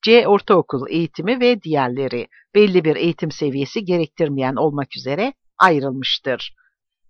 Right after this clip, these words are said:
Devlet memurlarının işe alınmasında öngörülen sınav süreci üç türlü uygulanabilmektedir. Sınav, yarışma, liyakatin değerlendirildiği ayrıksı sistem. Sınav, yarışma,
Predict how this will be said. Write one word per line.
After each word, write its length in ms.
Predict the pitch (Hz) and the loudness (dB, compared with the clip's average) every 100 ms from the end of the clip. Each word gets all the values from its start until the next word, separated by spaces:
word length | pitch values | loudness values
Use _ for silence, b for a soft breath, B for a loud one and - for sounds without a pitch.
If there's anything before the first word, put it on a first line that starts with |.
| - | 2
Devlet 380 | 247 254 285 190 | 2 2 -2 -2
memurlarının 640 | 156 151 143 147 147 151 | -2 0 0 0 0 -2
işe 240 | 185 - 185 | -2 2 4
alınmasında 720 | 147 139 139 - 160 165 156 | 4 0 -4 -4 -2 0 2
öngörülen 520 | 196 170 143 139 135 | 2 2 -2 -2 -4
sınav 340 | - 175 160 | -4 -2 -2
süreci 540 | 147 131 123 123 247 277 _ - | -2 -4 -4 -4 -4 -6 _ -4
üç 260 | 262 - - | -4 -2 -2
türlü 300 | 156 127 143 | 0 2 2
uygulanabilmektedir. 1400 | 143 131 151 143 135 131 131 135 - 156 127 139 131 - _ _ _ | 0 0 0 0 0 -2 -4 -6 -4 -6 -2 -4 -4 -10 _ _ _
Sınav, 480 | - 180 156 170 262 - - _ - | -10 -2 2 2 2 -4 -20 _ 0
yarışma, 600 | 208 202 202 196 143 120 _ _ - | 2 4 2 -2 -4 -4 _ _ 0
liyakatin 640 | 202 180 - 156 - 269 254 | 4 4 4 -4 -2 -2 2
değerlendirildiği 960 | 208 175 160 151 139 139 139 - 220 214 | 4 6 4 0 -2 -4 -4 -2 0 4
ayrıksı 520 | 214 208 - - 165 | 4 2 -2 -8 -8
sistem. 540 | - - - 143 131 - - - _ - _ | -8 -12 -4 -2 -4 -10 -20 -20 _ -20 _
Sınav, 460 | - 202 185 202 | -4 2 6 6
yarışma, 640 | 196 151 135 - 147 190 | 4 0 0 -2 0 -2